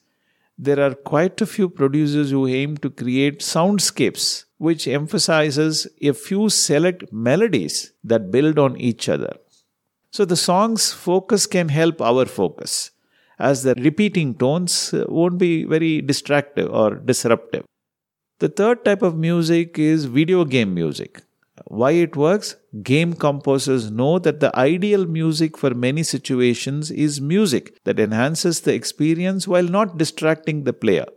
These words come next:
One of the most popular suggestions of all times in Reddit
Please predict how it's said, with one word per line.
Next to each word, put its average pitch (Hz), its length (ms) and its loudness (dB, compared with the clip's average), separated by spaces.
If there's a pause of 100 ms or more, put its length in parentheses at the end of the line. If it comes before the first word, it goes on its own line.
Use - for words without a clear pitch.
(580)
One 120 240 0
of 156 60 -4
the 147 100 2
most 147 520 -2
popular 151 500 2
suggestions 135 720 -4
of 113 140 -2
all 165 400 2
times 95 680 -2 (340)
in 120 240 2
Reddit 120 720 -2